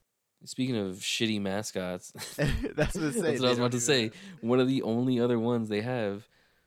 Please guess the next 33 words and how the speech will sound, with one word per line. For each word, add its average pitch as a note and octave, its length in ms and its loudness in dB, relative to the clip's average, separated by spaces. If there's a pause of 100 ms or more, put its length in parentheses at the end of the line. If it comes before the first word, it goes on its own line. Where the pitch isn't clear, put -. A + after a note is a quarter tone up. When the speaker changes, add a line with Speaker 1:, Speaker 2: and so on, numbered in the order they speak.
(400)
Speaker 1:
is F#2 360 -4 (100)
the F#2 120 -6
Gears G2+ 320 -4
of G2 100 -4
War A2 200 -4
characters, F2 720 -8 (540)
who F#2 140 -6
I G2 80 0
don't A2+ 140 -2
even F#2 100 -6
know G#2 160 -4
who G2+ 120 -4
they G2+ 180 -2
are. D#2+ 320 -6
But D#2+ 120 -8
Speaker 2:
Bro, C3 60 0
Speaker 1:
to C3+ 60 2
be C#3+ 60 2
Speaker 2:
I'm D3+ 80 -4
so E3+ 100 0
Speaker 1:
fair, F3+ 80 0
I - 20 -4
Speaker 2:
tired D3 340 4
of C3+ 100 0
Speaker 1:
play B2+ 100 0
Speaker 2:
that B2 120 -2
Speaker 1:
Xbox. C#3 80 -8
Speaker 2:
shit A#2+ 200 -6
too. C3 420 -8
<laughs> - 20 -14
You D3+ 100 -14
guys B2+ 200 -2
just - 340 -8